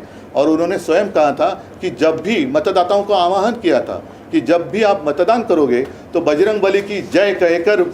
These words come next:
मतदान का वो, वो जो बटन है वो दबाइए। कल परसों हमारे केंद्र के गृह मंत्री अमित शाह जी मध्य प्रदेश गए थे, उन्होंने सारे लोगों को कहा कि आप, अ, अयोध्या जाएंगे तो खर्चा आएगा कि नहीं आएगा? तो लोगों ने कहा, "आएगा।" तो बोलते, "मैं कहता हूँ नहीं आएगा,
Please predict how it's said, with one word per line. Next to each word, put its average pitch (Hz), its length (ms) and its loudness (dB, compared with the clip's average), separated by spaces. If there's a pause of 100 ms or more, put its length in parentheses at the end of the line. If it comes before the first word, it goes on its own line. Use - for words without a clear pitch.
मतदान 175 460 0
का 175 120 0
वो, 170 140 2
वो 139 380 0
जो 143 160 -2
बटन 139 320 0
है 165 80 0
वो 170 160 2
दबाइए। 139 440 0 (760)
कल 214 160 2
परसों 202 300 2
हमारे 190 320 2 (340)
केंद्र 180 300 2
के 196 160 2
गृह 170 260 2
मंत्री 190 460 -2
अमित 175 180 0
शाह 170 280 0
जी 185 360 0
मध्य 143 200 0
प्रदेश 175 360 0
गए 143 180 2
थे, 143 200 -4 (460)
उन्होंने 190 300 0
सारे 185 280 4
लोगों 180 220 2
को 180 140 0
कहा 175 340 2 (480)
कि 180 60 0
आप, 185 300 2
अ, 156 320 0
अयोध्या 180 420 4
जाएंगे 180 460 2
तो 180 120 0
खर्चा 165 340 0
आएगा 185 320 4
कि 190 140 -4
नहीं 190 160 0
आएगा? 185 460 2 (920)
तो 170 60 0
लोगों 165 240 0
ने 185 80 -4
कहा, 190 240 0
"आएगा।" 226 240 0
तो - 500 -6
बोलते, 190 240 2
"मैं 170 440 -2
कहता 185 220 0
हूँ 170 140 0
नहीं 185 220 2
आएगा, 117 360 0